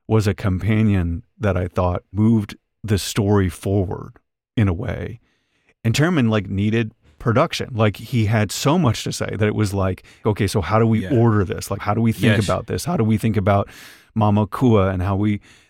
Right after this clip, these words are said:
Speaker 1: think about the fact that he meets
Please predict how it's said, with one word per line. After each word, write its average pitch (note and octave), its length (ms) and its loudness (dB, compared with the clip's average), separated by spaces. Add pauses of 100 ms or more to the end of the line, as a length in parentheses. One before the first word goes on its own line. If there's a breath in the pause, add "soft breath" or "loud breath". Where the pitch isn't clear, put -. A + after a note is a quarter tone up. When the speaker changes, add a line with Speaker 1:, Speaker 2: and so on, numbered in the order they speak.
Speaker 1:
think G#2+ 160 0
about F#2+ 360 0 (440 soft breath)
the A2 100 -4
fact F#2+ 280 -2
that G#2 240 -4
he B2 280 0
meets A2+ 520 0